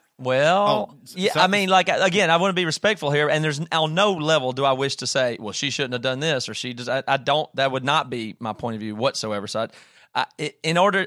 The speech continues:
Speaker 1: but I do think it's not, I don't like the same language being used for Harvey Weinstein and Aziz here. I, I, I contest that.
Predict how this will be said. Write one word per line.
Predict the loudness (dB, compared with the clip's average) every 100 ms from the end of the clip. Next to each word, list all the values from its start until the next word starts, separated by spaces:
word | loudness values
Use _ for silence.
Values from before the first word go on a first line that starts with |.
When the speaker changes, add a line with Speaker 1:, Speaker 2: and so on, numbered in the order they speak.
| 0
Speaker 1:
but | 4 2
I |
do | 2 0 0 0
think | 0 -2 -2
it's | -4 -2
not, | 0 2 0 0
I | 2
don't | 4 4
like | 2 2 0
the | -2
same | -2 0
language | -2 -2 -6
being | -6 -4
used | -2 -4 -2
for |
Harvey | 0 0 -2
Weinstein | -6 -6 -8 -8 -8
and | -8
Aziz | -8 -6 -6
here. | -4
I, | -2 -2
I, | -2 -2 -2
I | -4
contest | -6 -4 -2 -2 -2
that. | -4 -4